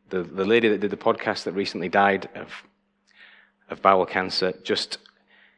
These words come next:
has lived this thunderously defiant, at least from where I've seen, beautiful, honest life, despite horrific circumstances. And sh-, she said in a quote, I think her final Twitter tweet,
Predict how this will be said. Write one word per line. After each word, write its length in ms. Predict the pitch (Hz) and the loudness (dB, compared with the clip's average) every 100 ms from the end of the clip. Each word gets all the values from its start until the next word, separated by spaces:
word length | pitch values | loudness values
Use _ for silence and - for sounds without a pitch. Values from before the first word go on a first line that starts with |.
| _ _ _ _ _ _ | _ _ _ _ _ _
has 280 | - 104 101 | 0 2 6
lived 560 | 110 147 135 - - - | 10 10 8 -6 -4 0
this 280 | 98 - | 2 0
thunderously 1120 | - - - 165 165 147 147 - 147 139 120 - - _ | -6 -12 0 6 6 8 6 8 6 6 2 -4 -20 _
defiant, 640 | 117 - - 131 131 123 - - | -2 0 8 10 10 8 4 0
at 80 | 98 | 4
least 200 | 131 - | 4 4
from 240 | 120 110 | 2 6
where 180 | 107 98 | 6 6
I've 160 | 90 | 4
seen, 280 | - 95 92 | 0 -6 -6
beautiful, 920 | 92 113 135 127 - 123 117 113 - - | -4 2 4 4 4 4 6 4 0 -8
honest 680 | 104 107 104 - - - - - _ _ _ _ _ _ | -2 0 0 0 -2 -4 -16 -18 _ _ _ _ _ _
life, 460 | - 92 87 - - - | 2 2 2 -6 -10 -4
despite 600 | - - 110 104 - - - | -4 4 4 4 -2 -14 -2
horrific 420 | 113 117 - - | 2 2 0 -2
circumstances. 800 | 101 92 90 - 87 80 82 - | 0 0 -2 -4 -4 -4 -6 -6
And 160 | 98 | -4
sh-, 100 | - - _ - | -4 -6 _ -2
she 160 | 165 | 0
said 220 | 151 110 | 6 8
in 100 | 98 95 | 8 4
a 40 | |
quote, 460 | - 104 92 - - _ _ _ - - _ | 2 4 4 0 -16 _ _ _ -20 -20 _
I 60 | - | -4
think 220 | 123 120 | 0 0
her 160 | - 92 | 0 2
final 400 | - 110 104 95 | 6 6 6 2
Twitter 420 | - 95 - 90 - | -2 -6 -4 -4 -4
tweet, 340 | - 104 - | -2 -2 -4